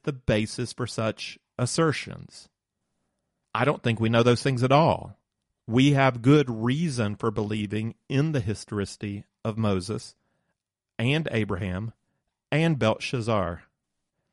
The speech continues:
What's our goal for this lesson? I'm not out to try to prove that the Bible is God's word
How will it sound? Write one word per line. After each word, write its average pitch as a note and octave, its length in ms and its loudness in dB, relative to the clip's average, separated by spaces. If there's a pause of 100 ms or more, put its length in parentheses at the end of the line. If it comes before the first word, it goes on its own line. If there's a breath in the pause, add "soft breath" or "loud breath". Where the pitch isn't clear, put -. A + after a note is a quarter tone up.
(340)
What's D3+ 320 2
our E3 100 2
goal C3+ 180 4
for B2+ 140 -4
this B2 260 -2
lesson? E2+ 420 -10 (640)
I'm C3+ 180 0
not E3+ 220 2
out C#3+ 300 2
to B2+ 80 -2
try B2+ 220 -2
to A2+ 100 -2
prove C3 640 2
that - 140 -8
the A#2 80 -2
Bible A#2+ 420 -2
is A2+ 200 -4
God's B2+ 280 2
word B2 400 2